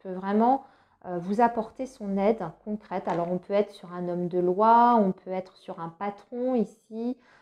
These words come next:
euh, quelqu'un même de votre entourage, hein, qui a un relationnel, euh, très développé, qui a un statut social important et qui peut, euh, vous aider à accéder à cette ascension,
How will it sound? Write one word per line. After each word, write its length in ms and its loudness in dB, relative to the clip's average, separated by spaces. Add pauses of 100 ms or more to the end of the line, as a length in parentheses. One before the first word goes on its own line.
(140)
euh, 80 -10
quelqu'un 400 -2
même 220 2
de 80 -4
votre 300 -2
entourage, 580 -2
hein, 220 -6
qui 180 -20
a 60 -10
un 160 -4
relationnel, 1000 -2 (460)
euh, 100 -4
très 260 0
développé, 720 2
qui 140 -10
a 220 -4 (100)
un 120 -10
statut 380 -10
social 720 -6 (340)
important 680 -2
et 60 -8
qui 200 -20
peut, 420 4
euh, 100 8
vous 300 -6
aider 480 4
à 140 0
accéder 400 -2
à 120 0
cette 240 -12
ascension, 480 -16